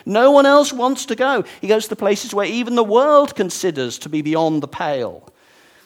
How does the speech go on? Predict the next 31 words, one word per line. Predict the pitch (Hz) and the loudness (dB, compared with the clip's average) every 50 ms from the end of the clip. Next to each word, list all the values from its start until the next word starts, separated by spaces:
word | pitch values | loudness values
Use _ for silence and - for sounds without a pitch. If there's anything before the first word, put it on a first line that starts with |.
| _ _ _ _ - - 302 - | _ _ _ _ -20 -20 -20 -20
You | - 120 - | -18 -16 -14
see, | - - 208 | -12 -12 -10
that's, | - - - - - - | -10 -10 -12 -12 -14 -14
that's | _ - 180 - - - - | _ -8 -8 -6 -6 -12 -10
the | - 226 | -10 -8
model | 180 160 147 139 135 143 135 143 | -6 -4 -4 -4 -4 -4 -6 -6
of, | 143 - - - | -8 -10 -12 -12
of | 175 156 | -10 -8
New | 156 160 160 160 160 | -6 -4 -4 -4 -6
Covenant, | 160 - - - 220 247 160 120 107 95 - | -8 -8 -8 -8 -6 -6 -8 -8 -8 -10 -10
to | - 147 | -10 -8
mingle | 135 143 160 190 226 240 240 233 196 143 127 | -6 -6 -6 -6 -6 -6 -6 -6 -6 -6 -6
right | 123 143 170 202 247 262 254 - | -6 -8 -8 -8 -8 -10 -10 -8
into | 247 233 220 | -10 -10 -10
the | 240 240 208 | -10 -12 -8
depths | - 226 - - - - | -8 -8 -8 -8 -12 -12
of | 180 175 | -8 -6
an | 165 | -6
ungodly | 165 175 175 165 165 151 151 151 | -4 -4 -4 -2 -4 -4 -6 -8
society | 151 - 160 - - 180 165 160 143 135 - 135 | -12 -12 -12 -10 -8 -8 -6 -6 -8 -8 -8 -10
and | 123 | -10
to | 151 | -10
shine | 147 - - - 208 202 226 254 269 269 | -10 -8 -6 -4 -2 0 0 0 0 0
the | 254 220 | 0 0
light | 190 196 208 185 156 139 127 - | 0 0 0 0 -2 -4 -6 -8
even | - 196 220 240 247 254 233 214 | -12 -10 -8 -8 -6 -6 -6 -6
into | 202 190 - 170 | -8 -10 -10 -6
the | 156 151 | -6 -6
very | 143 165 165 175 196 196 196 | -2 -2 -2 -2 -2 -4 -6
darkest | 180 - 135 131 135 139 143 - - 165 160 - - - - - _ _ _ _ _ _ _ _ _ | -6 -6 -6 -4 -4 -4 -6 -8 -12 -14 -14 -14 -18 -20 -20 -20 _ _ _ _ _ _ _ _ _
places. | _ - 165 156 156 156 - - - 95 90 90 - - - - - | _ -8 -6 -6 -6 -6 -8 -12 -14 -16 -16 -18 -20 -20 -20 -20 -20